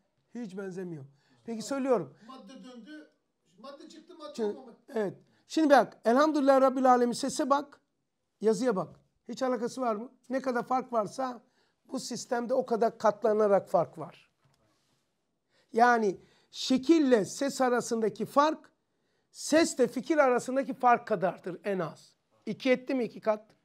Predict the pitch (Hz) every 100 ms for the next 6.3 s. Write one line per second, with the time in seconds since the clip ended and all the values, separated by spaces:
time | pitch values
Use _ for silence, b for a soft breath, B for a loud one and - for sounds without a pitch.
0 | _ b 190 b b b b _ 262 254
1 | 330 294 269 247 233 196 254 254 254 240
2 | 262 269 254 226 214 220 214 208 - 202
3 | 202 208 185 170 220 - _ _ _ _
4 | _ _ _ _ _ _ _ _ _ _
5 | - 180 214 185 226 185 220 220 202 160
6 | 180 185